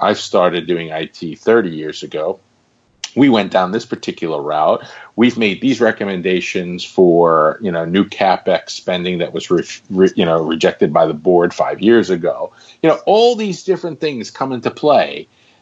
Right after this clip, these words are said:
that would end up limiting you from being able to, uh, meet that average I T spend.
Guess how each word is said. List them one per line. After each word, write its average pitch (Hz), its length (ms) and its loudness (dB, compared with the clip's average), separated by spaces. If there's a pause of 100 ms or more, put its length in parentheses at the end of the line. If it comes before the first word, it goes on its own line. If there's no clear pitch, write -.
(100)
that 110 400 4 (640)
would 131 260 2
end 135 220 -2
up 117 280 -4
limiting 139 600 0
you - 240 -12 (500)
from 113 320 -2
being 120 300 -2
able 117 360 0
to, 107 460 0 (720)
uh, 226 80 6
meet 214 480 2 (420)
that 110 240 2
average 107 720 -2 (220)
I 107 120 -2
T 104 200 -8
spend. 95 560 -2